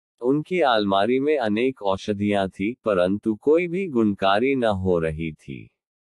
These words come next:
बापू साहेब अम्लपित्त के कारण अति दुर्बल हो गए और उनकी स्थिति इतनी गंभीर हो गई कि वे अब मस्जिद में जाकर बाबा के दर्शन करने में भी असमर्थ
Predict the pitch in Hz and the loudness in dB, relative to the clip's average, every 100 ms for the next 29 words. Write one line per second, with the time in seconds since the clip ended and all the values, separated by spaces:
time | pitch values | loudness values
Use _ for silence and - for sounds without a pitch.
0 | _ _ _ _ _ 95 101 127 - 185 | _ _ _ _ _ -4 0 0 0 -6
1 | - 143 139 156 143 107 107 107 127 127 | 0 0 2 0 0 0 0 0 0 -2
2 | - 131 120 120 107 107 113 107 - 165 | -2 -2 -2 -2 0 0 0 -2 -2 -6
3 | 113 101 92 104 110 104 101 85 87 107 | 0 0 2 0 0 0 0 0 0 0
4 | 110 104 95 104 101 131 - - 156 180 | 0 0 0 -2 0 -4 -4 -6 -6 -4
5 | 156 127 - 135 117 95 92 87 87 80 | -4 -4 -2 -2 0 0 0 -2 -2 -2
6 | 80 76 80 107 180 - 151 139 151 117 | -2 -2 -2 -2 -4 -6 -2 0 0 0
7 | 101 98 101 120 143 135 165 127 98 87 | 0 0 0 0 0 0 -2 0 -2 -2
8 | 120 123 95 80 82 104 - 120 87 82 | -2 -2 0 0 0 -4 -2 -4 -2 -4
9 | - 127 135 107 92 95 117 143 143 175 | -2 -4 -2 -2 0 0 0 0 -2 -2
10 | 143 - 95 82 78 | -4 -4 -4 -2 -4